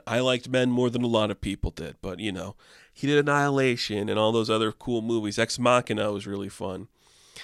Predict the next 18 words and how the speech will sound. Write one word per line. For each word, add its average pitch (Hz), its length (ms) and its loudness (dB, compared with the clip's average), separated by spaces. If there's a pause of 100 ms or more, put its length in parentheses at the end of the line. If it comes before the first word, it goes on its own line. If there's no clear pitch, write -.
(160)
He's 156 240 -4
making 156 260 6
a 147 40 4
new 147 140 4
movie 147 280 4
called 110 380 2
Civil 123 440 0
War, 104 300 2
folks, 90 440 -4
and 98 100 -6
here's 135 220 2
the 139 80 0
premise. 90 560 -4 (500)
Have 123 420 2
you 120 260 2
seen 98 640 0 (460)
that, 101 520 -2
um, 95 480 -6